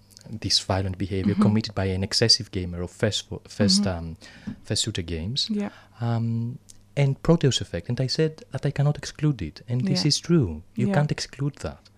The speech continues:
Speaker 2: Mm. So it seems like it, you know, it's, it's coming into the game, like their personality is coming into the gaming world, but then what's happening in their real life is being cha-, altered by the games
Speaker 1: Yes.
Speaker 2: as well.
Speaker 1: And
Speaker 2: Yeah.
Speaker 1: there are, there are very significant pieces of research
Speaker 2: Yeah.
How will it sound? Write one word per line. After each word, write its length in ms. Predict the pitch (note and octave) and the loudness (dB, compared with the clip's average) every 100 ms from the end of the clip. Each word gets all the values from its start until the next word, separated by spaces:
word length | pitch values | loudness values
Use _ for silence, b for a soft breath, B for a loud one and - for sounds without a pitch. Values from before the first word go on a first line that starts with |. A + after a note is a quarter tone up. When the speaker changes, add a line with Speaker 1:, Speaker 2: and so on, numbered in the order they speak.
| - | -6
Speaker 2:
Mm. 360 | G3+ F3+ F3 - | -4 -2 -4 -6
So 100 | G#3 | -6
it 120 | - | -2
seems 240 | G3 F#3+ | 0 0
like 200 | F#3+ E3 F3+ | 0 0 -2
it, 140 | - - | -6 -6
you 100 | F3+ | -4
know, 120 | E3+ | -4
it's, 440 | E3 F#3 - - - | -4 -6 -6 -6 -6
it's 140 | - | -10
coming 300 | - F3+ F3 | -4 -2 -2
into 260 | E3 D#3+ D#3+ | -2 -4 -6
the 80 | |
game, 220 | E3 E3+ D#3+ | -2 -2 0
like 180 | D#3 | -4
their 100 | - | -4
personality 400 | E3 E3+ E3+ D#3+ | -2 -2 -2 -4
is 20 | - | -4
coming 140 | D#3 | -6
into 120 | - | -6
the 80 | - | -6
gaming 280 | - A3+ A3 | -2 0 2
world, 180 | A3 G#3+ | 2 0
but 100 | F#3+ | 0
then 240 | F3+ E3+ - B B | -2 -2 -6 B B
what's 180 | - - | -10 -6
happening 460 | F3 F3 E3+ E3 - | -6 -4 -4 -4 -4
in 200 | F3 E3 | -4 -2
their 140 | E3 | -4
real 220 | D#3+ F3 F3 | -4 -4 -2
life 440 | F3 E3+ - - - | -2 -4 -6 -14 -8
is 180 | F3 - | -8 -4
being 460 | E3+ E3 D#3 D#3 - - | -4 -2 -2 -4 -8 -14
cha-, 180 | - - | -10 -4
altered 340 | E3 E3 E3+ D#3 | -4 -4 -4 0
by 140 | E3 | 0
the 80 | D#3+ | 0
games 380 | - D3+ F2+ D#2+ | -2 0 0 -2
Speaker 1:
Yes. 20 | |
Speaker 2:
as 180 | E3 - | -4 -4
well. 280 | - - F#3 - | -4 -4 -6 -4
Speaker 1:
And 100 | G#2 | 0
Speaker 2:
Yeah. 40 | G#2 | 4
Speaker 1:
there 140 | A2 A2 | 4 4
are, 180 | G#2 A2 G#2 | 2 -2 -2
there 180 | G2+ | 0
are 120 | F#2+ F#2 _ - | 0 -4 _ -6
very 180 | A2+ G#2+ | 0 2
significant 560 | - - G2 - F#2+ - | 0 -4 -6 -6 -8 -6
pieces 380 | G2+ - F#2+ | -4 -2 -2
of 160 | - F2+ | -4 -6
research 560 | F2 - F2 A2+ - - | -2 -2 0 -4 -4 -2
Speaker 2:
Yeah. 220 | A3 G3 | 0 0